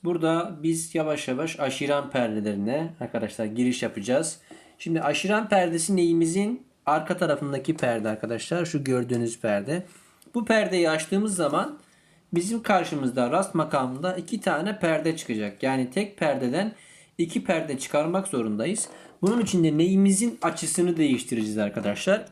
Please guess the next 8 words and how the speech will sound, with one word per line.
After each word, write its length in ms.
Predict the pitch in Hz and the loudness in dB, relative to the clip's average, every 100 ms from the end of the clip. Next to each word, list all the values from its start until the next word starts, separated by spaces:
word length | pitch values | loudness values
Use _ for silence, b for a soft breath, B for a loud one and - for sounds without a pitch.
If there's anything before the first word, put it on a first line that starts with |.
| - | -2
İlk 200 | 247 - | -2 -2
çıkaracağımız 720 | - 226 196 196 190 185 - | 0 2 4 4 2 0 -2
perde... 640 | 214 220 139 117 151 - - - - - - - - - - - - | 0 0 0 0 0 -6 -20 -20 -20 -20 -20 -20 -20 -20 -20 -20 -12
Solden 520 | - 170 190 196 226 220 | -4 2 2 4 2 2
sonraki 680 | 190 160 127 123 220 233 B B B B B - | 0 2 0 0 -4 -4 B B B B B 2
fa 220 | 196 196 | 2 4
diyez 300 | 151 123 - | 0 0 0
perdesi. 680 | 110 104 104 - 190 220 | 0 0 -2 0 0 0